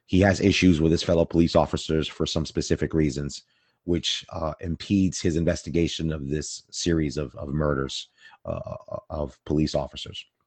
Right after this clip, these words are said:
So as the movie progresses, he's investigating it. Max Minghella of, uh, Handmaid's Tale plays his young partner, Rookie. So you got that dynamic as well. Old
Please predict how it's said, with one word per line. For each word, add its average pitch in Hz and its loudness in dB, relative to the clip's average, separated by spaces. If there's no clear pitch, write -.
So 101 6
as 90 6
the 95 6
movie 113 10
progresses, 101 4
he's 95 -2
investigating 87 -2
it. 82 -2
Max 90 0
Minghella 87 4
of, 80 -4
uh, 78 -4
Handmaid's 82 0
Tale 80 2
plays 80 -2
his 76 -4
young 80 0
partner, 78 0
Rookie. 82 2
So 87 6
you 73 0
got 87 4
that 85 2
dynamic 80 -2
as 71 -2
well. 78 4
Old 82 6